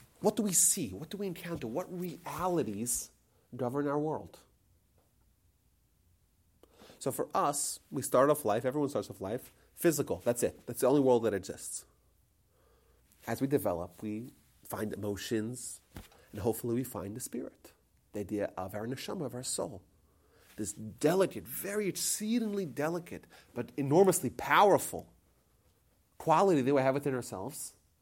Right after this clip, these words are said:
And we nurture that side of ourselves. And by suppressing our physical, we, as a result, empower our spiritual. And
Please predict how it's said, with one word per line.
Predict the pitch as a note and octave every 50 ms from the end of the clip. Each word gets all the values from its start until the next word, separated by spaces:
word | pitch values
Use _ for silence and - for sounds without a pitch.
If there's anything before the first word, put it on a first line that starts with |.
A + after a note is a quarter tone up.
| _ _ _ _ _ _ _ _ _ _ _ _ _ _ _ _ _ _ _ _ _ _ -
And | D3 C#3+ C#3+ C#3+ D3+ D3 C#3 C#3+ C3
we | D#3 E3
nurture | E3+ E3 F#3+ A3+ - - - D3
that | A2+ G#2+ F#2+ G2+ -
side | - - F2+ F#2
of | F#2 F2
ourselves. | E2 E2+ - - - D2+ - - - - - - _ _ _ _ _ _ _ _ _ _ _ _ _ _ - _ _ - - -
And | D3 C3
by | D#3 D#3 D#3
suppressing | D3+ D#3 - D#3 D3 - - - F3+ F3 E3+ E3+ - F#3 F3
our | E3+ E3
physical, | E3 E3 - D#3 D3 C#3 D3 D3+ - - E3 E3 F#3+ G#3+ - - _ _ _ _ _ _ - _ _
we, | - C3+ D3+ E3 D#3+ D#3 D3+ D#3+ E3 -
as | - D3+ D3+ D3
a | E3+
result, | E3 F3 D#3 C3+ A2+ B2 A2+ G2+ A2 A#2 - - - - - - _ _ _ _ _ _ _ _
empower | - E3+ F3+ E3 - C3 B2 G2+ F#2+ G2 F#2+ G2+ B2+ C#3 - -
our | - F3
spiritual. | - - D4+ D4 - - - A2+ - - - _ _ _ _ _ _ _ _ _ _ _ _ _ _ _ _ _ _ _ _ _ _ _ _ _ _ _ _ _ _ _ _ _ _ _ _ _ _ _ _ _ _ _ _ _ _ _ _ _ _ _ _ _ - _ _ - - - -
And | D#3+ D#3+ D#3 D3+ D3 C#3+ D3+ D3+ D3